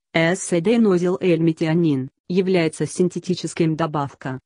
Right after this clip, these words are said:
которая производится из природных белков в организме. Он был использован для лечения депрессии, а также остеоартрит и заболевания печени.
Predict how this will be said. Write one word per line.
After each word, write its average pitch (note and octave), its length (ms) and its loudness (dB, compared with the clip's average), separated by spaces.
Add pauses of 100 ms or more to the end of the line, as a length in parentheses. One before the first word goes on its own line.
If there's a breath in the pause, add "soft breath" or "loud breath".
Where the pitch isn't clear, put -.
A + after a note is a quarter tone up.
(100)
которая F#3 460 2
производится E3 720 -2
из G3 120 -2
природных F#3 540 2
белков E3+ 460 -2
в D#3 40 -4
организме. D#3 720 0 (680)
Он G3 220 2
был G3+ 200 2
использован A3+ 640 0
для F#3 140 2
лечения F3 500 2
депрессии, D3+ 720 -2 (180)
а F#3 120 -2
также F#3+ 340 0
остеоартрит E3+ 800 0
и F#3+ 100 0
заболевания E3+ 800 0
печени. D#3 580 -2